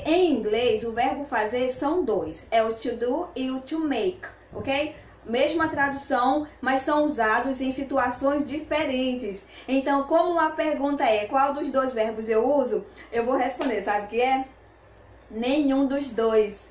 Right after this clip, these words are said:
Nenhum, gente. Sabe por quê? Porque home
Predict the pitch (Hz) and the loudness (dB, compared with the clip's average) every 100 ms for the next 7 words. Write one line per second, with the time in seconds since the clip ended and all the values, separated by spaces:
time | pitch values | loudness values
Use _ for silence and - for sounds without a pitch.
0 | - 226 294 403 370 311 330 311 254 214 | -10 0 2 2 0 2 2 2 2 0
1 | 190 285 277 233 233 277 226 - - - | 0 -2 -2 -4 -2 0 0 -2 -12 -20
2 | - - 285 294 - 285 294 277 - - | -12 0 0 2 2 2 4 2 -2 -14
3 | - 302 277 277 294 349 392 | -2 2 4 4 2 -2 -6